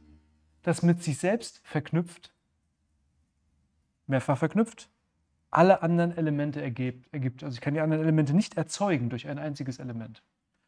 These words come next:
Das heißt, das ist keine zyklische Gruppe. Okay.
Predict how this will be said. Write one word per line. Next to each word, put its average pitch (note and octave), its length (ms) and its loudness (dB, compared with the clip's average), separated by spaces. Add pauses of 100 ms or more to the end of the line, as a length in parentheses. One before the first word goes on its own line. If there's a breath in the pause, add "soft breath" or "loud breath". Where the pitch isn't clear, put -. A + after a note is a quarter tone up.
(260)
Das C3+ 140 -6
heißt, C#3 220 2
das E3+ 200 2
ist - 340 -6 (640)
keine E3+ 460 6
zyklische - 500 -10
Gruppe. - 320 -18 (2250)
Okay. A2+ 540 -4